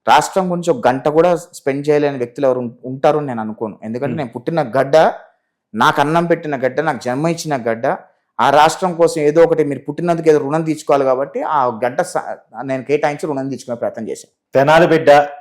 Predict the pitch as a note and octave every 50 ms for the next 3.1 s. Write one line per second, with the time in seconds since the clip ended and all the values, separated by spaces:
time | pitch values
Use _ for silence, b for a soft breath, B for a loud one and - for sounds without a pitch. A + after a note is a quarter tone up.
0 | - _ _ - B2 B2+ C3+ C#3 C#3+ - C#3+ C#3 C3 C3 C3+ C3+ - - - _
1 | _ - B2+ B2 A#2+ C#3 C#3 D3+ D3 - C3+ B2+ B2 B2 B2+ - A#2+ A#2 A2 G#2+
2 | A2 A2 _ _ _ _ _ _ _ _ _ _ _ - - C3+ C#3+ D3+ D3+ D3+
3 | D3+